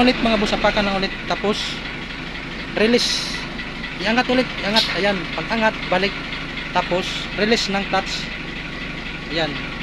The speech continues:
So, di ba, hindi na siya masyadong nanginginig yung makina. Kasi, hindi na tayo naka P T O.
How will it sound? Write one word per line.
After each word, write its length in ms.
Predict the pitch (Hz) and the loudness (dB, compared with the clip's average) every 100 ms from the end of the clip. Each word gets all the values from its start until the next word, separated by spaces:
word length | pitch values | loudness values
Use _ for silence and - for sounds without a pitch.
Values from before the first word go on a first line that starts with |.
| - - - - - - - - - - - - | -6 -6 -6 -6 -6 -6 -6 -6 -6 -6 -6 -2
So, 160 | 165 | 0
di 80 | 190 | 4
ba, 160 | 214 226 | 6 6
hindi 160 | 233 | 6
na 80 | 233 | 6
siya 160 | 233 226 | 6 4
masyadong 720 | 220 220 220 196 208 208 214 - - - - | 6 8 6 8 6 6 2 -4 -6 -6 -4
nanginginig 480 | 185 214 226 226 208 | 2 2 4 4 4
yung 160 | 208 | 2
makina. 320 | 208 202 196 208 - - - - - | 2 2 4 2 2 -6 -6 -6 -2
Kasi, 400 | 208 208 208 202 180 - - - - - - - - - - | 0 4 6 4 2 -4 -6 -6 -6 -6 -6 -6 -6 -6 -4
hindi 160 | - 214 | 2 6
na 160 | 254 247 | 6 8
tayo 320 | 247 240 240 | 8 8 8
naka 320 | 233 226 220 | 6 6 4
P 160 | 226 - | 4 4
T 160 | 202 | 4
O. 80 | 208 | 4